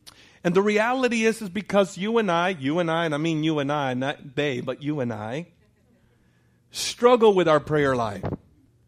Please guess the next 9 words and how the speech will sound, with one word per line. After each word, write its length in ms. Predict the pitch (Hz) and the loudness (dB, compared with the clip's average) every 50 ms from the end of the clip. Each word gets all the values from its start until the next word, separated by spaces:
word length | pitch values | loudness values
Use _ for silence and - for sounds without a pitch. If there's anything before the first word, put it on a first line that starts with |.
| _ _ _ _ _ - | _ _ _ _ _ -4
We 100 | 135 131 | -4 -4
feel 320 | - - 196 185 165 151 | 0 2 2 4 4 4
inept. 640 | 135 127 139 160 185 202 202 - - - - - - _ _ _ _ _ _ _ _ _ _ _ _ _ _ _ _ | 2 2 2 0 0 -2 -4 -8 -14 -20 -20 -20 -20 _ _ _ _ _ _ _ _ _ _ _ _ _ _ _ _
Sometimes 540 | - 170 170 165 - 180 180 175 156 - - | -4 -4 -4 -2 0 0 0 0 -2 -2 -2
we 120 | 156 151 | -2 -2
battle 380 | 131 113 147 147 170 170 165 156 | -2 -2 -2 0 0 0 -2 0
with 260 | 151 143 143 - - | -2 -2 -2 -4 -6
feeling 300 | - 175 170 160 147 135 | -4 -4 -2 -2 -2 -2
unworthy. 760 | 127 120 117 127 160 185 196 185 - - 190 180 175 - | -2 -2 0 2 2 2 2 0 -4 -6 -8 -8 -8 -12